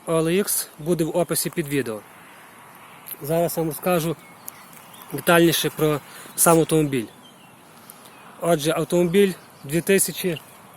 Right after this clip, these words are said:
п'ятого року, один і шість бензин, сто вісімдесят вісім тисяч пробігу.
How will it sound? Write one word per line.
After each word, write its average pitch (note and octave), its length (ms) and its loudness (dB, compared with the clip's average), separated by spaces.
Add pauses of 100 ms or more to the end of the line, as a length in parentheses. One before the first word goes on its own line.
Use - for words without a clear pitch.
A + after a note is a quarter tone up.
п'ятого E3 400 2
року, F3 380 0 (1080)
один F3+ 320 6
і E3+ 60 4
шість E3+ 280 2
бензин, D#3 500 0 (840)
сто - 340 4
вісімдесят F#3 720 0
вісім F#3 440 -2 (320)
тисяч F3 360 2
пробігу. C#3+ 500 -4